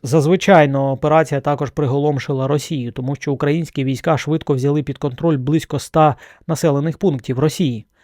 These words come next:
Таким чином, наступ, е, збентежив Путіна, підняв бойовий дух українців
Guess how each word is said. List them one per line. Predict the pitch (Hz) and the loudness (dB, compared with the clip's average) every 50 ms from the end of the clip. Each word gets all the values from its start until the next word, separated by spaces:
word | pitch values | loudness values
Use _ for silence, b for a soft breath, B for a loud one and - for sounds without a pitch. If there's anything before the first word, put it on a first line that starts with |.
| _ _ _ _ | _ _ _ _
Таким | - 170 - 160 143 131 | -4 0 0 0 0 0
чином, | - 180 190 175 151 139 | 0 0 0 0 0 0
наступ, | 143 151 156 143 - - 139 117 _ - | 0 0 -2 -2 -2 -4 -6 -6 _ -4
е, | 139 135 139 135 127 | -4 -2 -2 -2 -2
збентежив | 113 113 143 147 135 139 160 160 147 131 151 135 - | -2 -2 -2 -2 2 2 4 4 4 4 2 0 -2
Путіна, | _ - 196 196 165 - - 131 127 123 | _ -2 0 0 2 2 0 -2 -2 -4
підняв | - - 123 120 147 151 139 | -6 -6 -4 -2 0 0 0
бойовий | 120 139 139 139 139 147 143 | 2 2 2 2 2 0 0
дух | 123 143 143 127 135 | 0 -2 -2 -2 -4
українців | 131 - 147 143 147 170 190 180 - - 190 - | -6 -4 -2 0 0 0 0 0 0 0 -2 -2